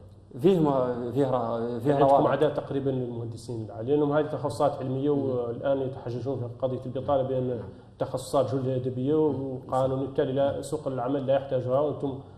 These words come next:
Speaker 2: مهندسون وأنتم عاطلون عن العمل وتكافحون من أجل
Speaker 1: من أجل
Speaker 2: النجاح في
Speaker 1: نعم.
Speaker 2: المسابقات.
Speaker 1: نعم، صحيح.
Speaker 2: مم.
Speaker 1: آه، هناك روابط، آه، ل-، للمهندسين ح-، حوالي كل
Speaker 2: هل لديكم
Speaker 1: تخصص.
Speaker 2: أعداد تقريبًا عدد المهندسين والتخصصات؟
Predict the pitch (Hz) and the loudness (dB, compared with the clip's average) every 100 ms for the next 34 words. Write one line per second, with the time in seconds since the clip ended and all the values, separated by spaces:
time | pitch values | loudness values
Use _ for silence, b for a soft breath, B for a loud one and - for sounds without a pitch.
0 | B B - 123 117 123 - 147 143 139 | B B -12 -6 -4 -6 -4 0 0 -2
1 | 139 135 131 131 131 139 131 131 127 131 | -6 -6 -4 -4 -2 -2 0 0 0 -2
2 | 139 139 147 147 151 110 139 - - 135 | -4 -6 -6 -10 -10 -12 -12 -10 0 2
3 | 127 147 139 131 123 127 123 - 135 117 | 2 -2 -2 -2 -4 -6 -8 -12 -8 -8
4 | 123 113 113 107 127 127 139 - 131 123 | -6 -8 -8 -6 -2 0 0 0 -6 -6
5 | - 127 127 127 - - 110 104 107 127 | -4 -4 -2 -4 -6 -12 -12 -12 -10 -8
6 | 131 127 107 104 - 143 147 156 156 151 | -6 -8 -12 -14 -12 -4 0 2 2 4
7 | 160 160 160 127 131 143 - - - - | 4 4 4 2 2 0 -6 -14 -18 -18
8 | 113 113 113 117 113 110 110 107 127 143 | -12 -8 -6 -6 -6 -8 -8 -10 -10 -10
9 | - - - 139 131 - 147 160 147 139 | -8 -6 -2 0 0 0 2 2 2 2
10 | 143 - 135 131 127 117 117 117 117 117 | 2 0 -4 -2 -2 -2 -6 -6 -8 -8
11 | - 127 117 110 107 123 - 110 | -8 -6 -6 -8 -8 -10 -6 -6